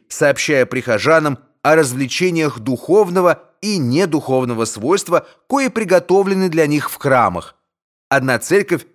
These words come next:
заманивает школьным хором, другая — часом обществоведения. И к этому добавляется сентенция прямо из словаря бакалейной лавочки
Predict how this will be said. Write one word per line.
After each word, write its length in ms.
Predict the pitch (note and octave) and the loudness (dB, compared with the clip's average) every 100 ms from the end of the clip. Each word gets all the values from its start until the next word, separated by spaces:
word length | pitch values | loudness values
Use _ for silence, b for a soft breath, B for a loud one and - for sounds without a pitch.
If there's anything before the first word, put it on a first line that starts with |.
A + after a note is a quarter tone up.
| _ | _
заманивает 720 | A2+ C3+ D#3 E3+ C#3+ C3 C3 | -2 0 2 2 0 -2 -4
школьным 600 | - - D#3 C#3+ A2+ G2+ | -6 -6 -2 0 0 -4
хором, 500 | - D#3+ G3+ F#3 C#3 - _ - | -2 2 4 2 -2 -10 _ -12
другая — 680 | G2 A2+ G2 D3 E3+ D#3 _ - | -6 -4 0 2 4 2 _ -6
часом 440 | - A3 A3 F3+ - | -2 0 0 -6 -4
обществоведения. 1040 | D3+ - F3 D#3+ C#3+ G#2 G#2 F#2+ E2+ D#2 _ _ _ _ | -4 -2 -4 -2 -2 -2 -4 -6 -10 -12 _ _ _ _
И 100 | E3 | -4
к 100 | - | 0
этому 300 | C4 B3 A3 | 0 0 0
добавляется 800 | D#3 C3+ B2 E3 E3+ - E3+ - _ | 0 0 2 2 2 2 -2 -2 _
сентенция 920 | - - E3 D3 - G#3 F3+ - F#3+ E3 | -14 -4 -2 -2 0 0 -2 0 0 0
прямо 460 | D#3 F3+ F#3 E3 | 2 2 2 0
из 120 | C3+ | -2
словаря 460 | - A2+ A2 D#3 F3 | -4 -2 2 2 2
бакалейной 500 | C3 B2+ B2 B2+ B2+ | 0 -2 0 0 0
лавочки 600 | A#2+ A#2+ G2+ - - - | 2 2 0 -6 -12 -18